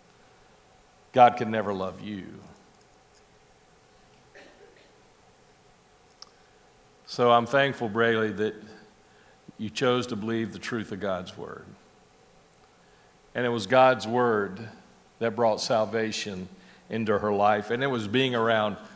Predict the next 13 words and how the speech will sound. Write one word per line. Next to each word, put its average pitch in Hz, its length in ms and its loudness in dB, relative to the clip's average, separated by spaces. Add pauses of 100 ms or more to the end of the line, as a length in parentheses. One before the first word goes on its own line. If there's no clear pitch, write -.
(200)
real 170 180 2
believers, 95 800 -6 (420)
<laughs> - 360 -20
being 139 240 4
around 131 400 4
those 127 580 0 (560)
who 120 220 -2
love 127 240 4
you 123 200 0
unconditionally. 113 1000 -2 (2000)
In 113 80 -6
verse 135 280 4
nine, 123 600 4